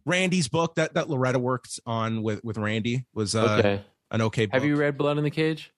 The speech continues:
Speaker 1: I have. Yeah. Yeah. That's, it's a really good book because it started out where it was just gonna be about, like, the Miletich camp.
Speaker 2: Right.
Speaker 1: And it kind of,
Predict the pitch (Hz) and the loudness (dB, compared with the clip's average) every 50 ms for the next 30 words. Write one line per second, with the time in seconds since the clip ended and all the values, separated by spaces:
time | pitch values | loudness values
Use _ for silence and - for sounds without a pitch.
0 | _ _ _ _ _ _ _ - - - 208 208 208 247 247 135 - - - 190 | _ _ _ _ _ _ _ -16 -8 -2 -2 0 0 0 -2 -4 -6 -4 -2 -2
1 | 165 92 - _ _ - 180 170 127 160 175 - - - 269 294 - 262 240 185 | -2 -2 -6 _ _ -2 0 0 2 0 0 -2 -2 -2 -2 0 0 0 2 2
2 | 202 269 277 190 151 190 143 - - 226 214 - - - - 131 - 151 139 127 | 0 0 0 0 0 -2 -2 0 0 0 0 0 -4 -8 -8 -2 0 0 0 0
3 | - - - - - - - 226 - - - - 247 262 254 202 139 135 170 170 | -2 -10 -16 -20 -10 -2 -2 0 2 2 2 2 2 2 2 2 2 2 2 2
4 | - - 143 135 - - 165 180 202 - - - - 160 190 - - 156 143 117 | 2 2 0 0 0 0 0 0 0 0 -2 0 0 0 0 0 0 0 -2 0
5 | 131 135 131 110 123 117 117 107 139 123 110 - - 123 123 127 160 214 247 - | 0 0 0 0 0 -2 -2 -2 -4 -6 -6 -4 -4 -4 -2 0 0 -2 -2 -4
6 | - 110 - - - - 110 98 104 104 104 101 95 82 - - _ _ - - | -6 -8 -6 -6 -8 -6 -6 -4 -2 0 2 2 2 0 -4 -8 _ _ -6 -2
7 | 147 147 139 147 151 139 - - 156 160 156 151 123 - | 0 2 2 2 2 0 0 0 0 2 2 0 -2 -4